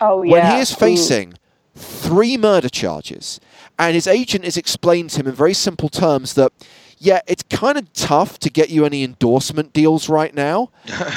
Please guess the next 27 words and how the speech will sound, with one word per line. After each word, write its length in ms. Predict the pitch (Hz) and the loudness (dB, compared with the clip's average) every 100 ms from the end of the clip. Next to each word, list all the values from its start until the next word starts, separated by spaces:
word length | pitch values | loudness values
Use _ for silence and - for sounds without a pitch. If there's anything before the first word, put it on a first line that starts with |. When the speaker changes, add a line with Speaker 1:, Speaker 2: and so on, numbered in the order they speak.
| 175 | 0
Speaker 2:
And 200 | 165 175 | 2 2
the 180 | 180 | 4
agent 300 | 190 233 208 | 2 2 -2
says, 280 | - 208 185 | 0 0 2
you 60 | 196 | 2
know, 240 | 175 160 - - - | 4 2 0 -14 -2
"I 100 | 165 | 0
don't 300 | - 208 196 | 4 2 2
really 200 | 196 185 | -4 -4
think 260 | 190 185 | -4 -6
that 160 | 151 156 | -2 -2
Nike 420 | 151 170 180 165 | 0 -2 -2 -2
are 40 | 170 | -2
keen 320 | - 165 151 | -2 -4 0
on, 180 | 139 135 | -2 0
like, 220 | 139 - | -2 -2
having, 340 | - 139 139 | -4 -2 -2
you 120 | 143 | -2
know, 200 | 139 117 | 0 2
an 80 | 123 | 2
orange 500 | 131 147 151 151 131 | -2 0 0 0 -4
jumpsuit 460 | - 156 160 - 127 | 2 2 0 -6 -6
with 120 | 107 | -4
the 80 | 120 | -6
swoosh 440 | - 156 185 - | -2 2 2 0
on 140 | 110 95 | -4 -6
it." 140 | 92 | -10